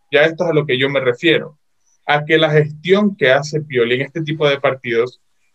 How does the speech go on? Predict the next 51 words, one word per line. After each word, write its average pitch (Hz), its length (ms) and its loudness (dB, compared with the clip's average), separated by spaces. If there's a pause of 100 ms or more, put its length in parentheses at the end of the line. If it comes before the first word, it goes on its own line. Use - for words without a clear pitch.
(140)
eh, 156 320 6 (300)
es 185 200 2
muy 202 200 6
equivocada 127 760 0 (200)
y 143 120 0
muchas 185 380 2
veces 170 400 2
no 160 320 2
hace 190 320 2
lo 143 120 -2
que 131 100 -4
tiene 147 240 -2
que 139 80 2
hacer. 123 340 0 (240)
Y 135 100 2
obvio, 135 180 4
les 127 140 0
estoy 139 180 2
dando 175 200 2
mi 151 80 -2
opinión. 135 380 -4
No 147 80 -2
es 165 80 -2
que 156 140 0
yo 165 100 6
sea 170 140 0
un 160 80 0
experto 170 720 0
en 127 160 0
dirección 127 440 -4
técnica 165 400 0
ni 127 120 -8
que 127 120 -2
sepa 151 420 0 (280)
administrar 131 460 0
equipos, 160 300 2
porque 120 180 -2
al 120 80 0
final 143 340 -2
Pioli 151 220 2
está 139 200 0
allá 143 140 2
en 143 80 -2
la 131 120 -2
cancha 160 460 -2 (200)
y 131 120 -12
yo 135 60 4
estoy 131 260 -2
en 120 80 -6
mi 117 80 -14
casa. 117 340 -4